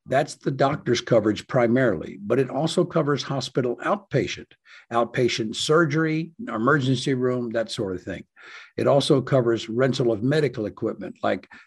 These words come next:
a hospital bed or a wheelchair. Uh, it also covers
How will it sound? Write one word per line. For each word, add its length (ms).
a 100
hospital 520
bed 260
or 140
a 80
wheelchair. 600
Uh, 360
it 100
also 340
covers 520